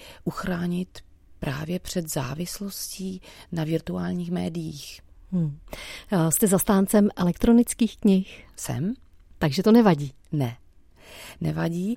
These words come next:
Speaker 1: Samozřejmě není tam to z-, sdílení toho rodiče s dítětem, i když, když to pouštíte v autě, eh, <clears throat> tak jste tam, abyste mohla svému dítěti vysvětlit, eh,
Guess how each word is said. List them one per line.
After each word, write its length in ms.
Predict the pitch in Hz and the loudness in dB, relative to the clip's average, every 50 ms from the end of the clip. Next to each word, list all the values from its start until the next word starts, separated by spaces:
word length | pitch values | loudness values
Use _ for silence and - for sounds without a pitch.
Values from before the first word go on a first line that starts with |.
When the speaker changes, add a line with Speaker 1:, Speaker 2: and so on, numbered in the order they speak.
| - - - | -8 -10 -12
Speaker 1:
Samozřejmě 680 | - - 165 160 165 160 165 175 175 175 175 175 175 170 - - - - | -8 -6 -2 -2 -2 -2 -2 -2 -2 -2 -2 -2 -4 -6 -10 -14 -8 -6
není 260 | 170 170 170 175 180 | -2 -2 0 0 -2
tam 260 | - - 180 180 180 180 - - | -2 -4 -6 -6 -6 -8 -10 -10
to 240 | - 180 180 180 175 | -8 -6 -6 -6 -6
z-, 100 | 175 - - - 180 - - - - | -8 -10 -12 -12 -12 -10 -10 -8 -6
sdílení 600 | - 165 160 156 160 170 180 185 175 180 185 190 175 | -2 -2 -2 0 0 0 0 0 0 0 0 -2 -2
toho 300 | - 175 170 165 165 165 | -2 -4 -4 -4 -4 -4
rodiče 460 | 165 156 151 156 - - - 175 175 | -4 -6 -6 -10 -12 -10 -8 -8 -8
s 220 | 160 160 151 - | -8 -8 -12 -12
dítětem, 560 | - 165 165 156 - 170 165 - - 170 190 - - - - | -10 -10 -10 -8 -4 -6 -4 -2 -2 -2 -2 -2 -4 -6 -4
i 140 | 294 311 - - | -4 -4 -4 -6
když, 340 | - 147 - 139 131 139 | -10 -8 -6 -6 -8 -6
když 180 | 151 151 156 - | -8 -8 -8 -6
to 80 | - 190 | -6 -6
pouštíte 540 | - - 196 190 - - - 196 - 214 202 | -4 -2 -2 -2 -4 -6 -6 -2 0 0 0
v 80 | 190 | 0
autě, 400 | - 156 151 151 - - - - - - - - - - - - - - - - - - - | 0 -2 -2 -4 -6 -8 -6 -6 -6 -8 -10 -14 -20 -20 -20 -20 -20 -20 -20 -20 -18 -12 -8
eh, 320 | - - - - - - - - - - - - - | -6 -4 -4 -2 -2 -4 -4 -6 -8 -14 -14 -8 -2
<clears throat> 260 | - 196 190 165 165 - - - - - - - - - - - | 0 2 2 2 0 -4 -10 -20 -20 -20 -20 -20 -20 -20 -12 -8
tak 220 | - 165 - - | -8 -6 -6 -6
jste 180 | - - 202 185 | -6 -4 -4 -4
tam, 220 | - 175 175 175 | -4 -2 -2 -2
abyste 240 | 170 165 - - 175 | -2 -4 -4 -4 -4
mohla 260 | 175 170 170 180 180 | -2 -2 -2 -4 -4
svému 420 | - - - 170 170 165 165 175 175 | -6 -2 2 4 6 6 6 4 2
dítěti 520 | 156 156 151 - - 170 - - 170 156 | 0 -2 -6 -4 -6 -4 -4 -4 -6 -6
vysvětlit, 760 | 156 156 156 - - - 165 165 - - 165 82 - - - | -6 -8 -8 -8 -6 -4 -4 -4 -2 -2 -2 -2 -2 -4 -8
eh, 480 | - - - - - - - - - | -20 -20 -20 -20 -20 -20 -18 -12 -10